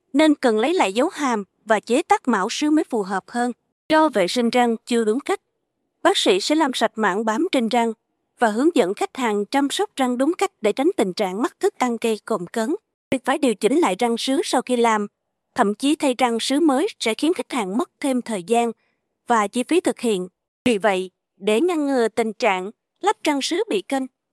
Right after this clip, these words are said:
ngay từ ban đầu khách hàng nên lựa chọn một nha khoa uy tín, với đội ngũ bác sĩ chuyên môn cao, thiết bị hiện đại và răng sứ có nguồn gốc, xuất xứ rõ ràng. Cơ sở một, mười chín V Nguyễn Hữu Cảnh, phường mười chín, Quy Bình Thạnh,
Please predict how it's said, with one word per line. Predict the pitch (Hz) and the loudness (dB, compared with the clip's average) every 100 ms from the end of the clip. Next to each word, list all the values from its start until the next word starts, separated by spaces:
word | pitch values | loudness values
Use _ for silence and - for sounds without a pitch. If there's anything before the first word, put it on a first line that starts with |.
| _ | _
ngay | 302 339 320 | 0 0 0
từ | 254 | 0
ban | 262 302 302 | 0 0 2
đầu | 247 202 | 2 0
khách | 359 - | -4 -6
hàng | 262 208 196 | -4 -2 -2
nên | 254 285 | -2 0
lựa | 254 196 | 0 0
chọn | 240 196 | 0 -2
một | 220 - | -2 -4
nha | 233 247 | -4 -4
khoa | 254 233 | -2 -2
uy | 214 214 | 0 -2
tín, | 247 247 403 _ _ _ _ - | -2 -2 -4 _ _ _ _ -2
với | 403 | 0
đội | 277 233 | 2 2
ngũ | 208 | 2
bác | 220 427 | 2 0
sĩ | - 233 208 - | 0 0 0 0
chuyên | 294 277 | 0 2
môn | 285 269 | 0 0
cao, | 269 269 262 _ _ | -2 -2 -4 _ _
thiết | - 453 | 0 2
bị | 233 196 | 2 -2
hiện | 214 196 | -2 -2
đại | 202 180 | 0 -2
và | 175 202 185 | 0 -2 0
răng | 233 | -4
sứ | 220 247 254 381 - | -4 -2 0 0 2
có | 427 | 0
nguồn | 285 202 175 | 0 -2 0
gốc, | 320 - _ _ _ - | -2 -2 _ _ _ -8
xuất | - 427 | -2 -2
xứ | - 294 392 | 0 -2 0
rõ | 233 190 | 0 0
ràng. | - 202 180 - _ _ | -2 -4 -6 -14 _ _
Cơ | 294 | 0
sở | 269 202 | 2 0
một, | 262 269 202 _ _ _ _ | 2 2 0 _ _ _ _
mười | 240 240 | 2 2
chín | - 294 466 | 2 -2 0
V | 330 294 | 0 2
Nguyễn | 226 190 | 0 0
Hữu | 262 190 | -2 -4
Cảnh, | - 180 196 381 _ | -2 -2 -4 -8 _
phường | 262 208 | -4 -2
mười | 214 202 | -2 -4
chín, | 233 311 - _ _ | -2 -2 -4 _ _
Quy | 294 302 | -2 0
Bình | 240 202 | 0 -2
Thạnh, | 220 185 | -4 -6